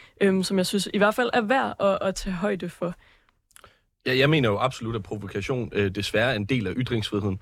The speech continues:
Speaker 2: Altså, ytringsfriheden er, er jo ikke kun det, retten til at sige det, der er, øh, sandt, og det alle mennesker er enige om. Det er jo i den grad også retten til at sige
Speaker 1: Mm.
Speaker 2: det, folk er uenige om. Og, og det er jo sådan lidt, altså,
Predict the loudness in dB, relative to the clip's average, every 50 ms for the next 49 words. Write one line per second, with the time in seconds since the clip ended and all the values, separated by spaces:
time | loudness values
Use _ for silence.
0 | -10 -16 -18 -16 -14 -6 -2 0 0 2 2 2 2 2 0 0 0 -2 0 0
1 | -2 -2 -2 0 0 2 2 2 2 2 4 4 4 2 2 -2 -2 0 0 2
2 | 2 2 0 2 2 0 0 2 2 2 0 0 -2 0 0 2 2 2 2 0
3 | -2 -4 -2 -2 0 0 0 -2 0 0 -2 -2 -2 -2 -4 0 0 0 2 2
4 | 0 0 -2 -6 -10 -14 -20 -20 -18 _ -2 0 0 2 2 0 -2 -2 -2 0
5 | 2 2 0 2 0 0 0 0 0 0 0 2 2 2 2 2 2 2 2 0
6 | 0 0 -2 0 2 2 2 2 2 2 0 -2 -2 -4 -4 -4 -4 -8 -12 -20
7 | -20 -20 _ _ -8 -8 -4 2 2 2 2 2 -2 -2 -4 -2 -2 -2 -2 -2
8 | -2 -2 -2 -2 -2 -2 -2 -2 -2 -2 -2 -4 0 0 0 0 -2 -6 -14 -20
9 | _ _ 0 0 2 2 0 -2 -2 -2 0 0 0 0 0 0 -2 -2 -4 -8
10 | -14 _ -20 -20 _ _ _ 0 0 0 2 2 2 2 2 2 2 2 2 2
11 | 2 2 4 4 2 2 2 -2 -2 -2 -4